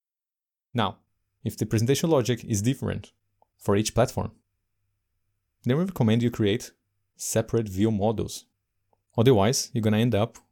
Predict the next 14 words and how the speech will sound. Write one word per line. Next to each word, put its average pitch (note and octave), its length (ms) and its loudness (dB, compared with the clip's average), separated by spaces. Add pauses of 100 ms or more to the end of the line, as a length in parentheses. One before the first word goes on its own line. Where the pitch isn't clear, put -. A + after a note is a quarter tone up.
with G2+ 240 -6
a G2 60 -4
bunch G#2+ 300 -2
of, G#2+ 240 -2 (440)
again, G2+ 400 0 (300)
conditional A2+ 720 0
if A2+ 160 -2
statements. - 580 -4 (560)
If B2 240 0
mac A#2+ 240 0
O A#2 40 2
S C3 440 -2
do A#2 100 -2
something, G2+ 500 -4